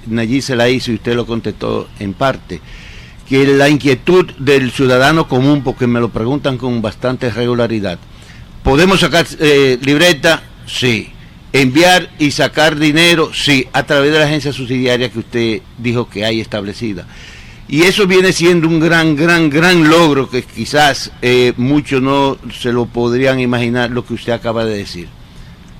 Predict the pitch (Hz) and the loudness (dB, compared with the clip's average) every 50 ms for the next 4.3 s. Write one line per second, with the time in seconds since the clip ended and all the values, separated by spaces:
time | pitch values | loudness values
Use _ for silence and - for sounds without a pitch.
0 | - - 110 113 104 117 113 113 107 - 123 120 127 120 113 - - - 113 110 | -14 -10 -8 -6 -4 -4 -4 -6 -6 -6 -6 -6 -6 -6 -6 -8 -6 -6 -4 -4
1 | 110 - - 110 104 107 104 101 87 - - 110 107 - 104 87 104 101 - 107 | -4 -6 -8 -8 -6 -6 -6 -8 -8 -8 -6 -6 -6 -6 -10 -12 -12 -12 -10 -8
2 | 101 110 107 107 104 101 - - 107 92 - 95 104 110 98 - 110 101 113 107 | -8 -6 -6 -8 -8 -10 -10 -10 -12 -10 -10 -10 -10 -10 -8 -8 -8 -8 -8 -8
3 | 107 110 104 104 104 107 107 95 - 107 101 110 107 110 110 117 120 127 120 113 | -6 -6 -6 -6 -6 -8 -8 -8 -10 -10 -8 -8 -6 -6 -6 -4 -4 -6 -6 -4
4 | 113 127 123 117 110 110 | -4 -4 -4 -4 -4 -6